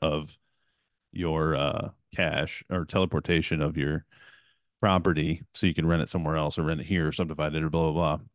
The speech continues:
Like, it's kinda like, you know, you're basically just lever-, you know, like with real estate, yeah, you can rent a building here,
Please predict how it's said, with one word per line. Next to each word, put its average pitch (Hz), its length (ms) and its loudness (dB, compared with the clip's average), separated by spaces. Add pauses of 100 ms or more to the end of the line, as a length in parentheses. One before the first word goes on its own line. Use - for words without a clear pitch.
(100)
Like, 76 240 -8 (120)
it's - 120 -6
kinda 127 220 6
like, 92 320 4 (580)
you 90 140 -6
know, 73 140 -4
you're 73 140 -2
basically 85 380 0
just 76 260 -2 (240)
lever-, 78 360 0
you 82 80 -4
know, 76 160 -2
like 76 120 -4
with 71 120 -4
real 92 200 6
estate, 76 380 0
yeah, 87 120 0
you 80 140 0
can 78 160 -4
rent 78 180 0
a 71 40 -2
building 78 360 0
here, 92 420 2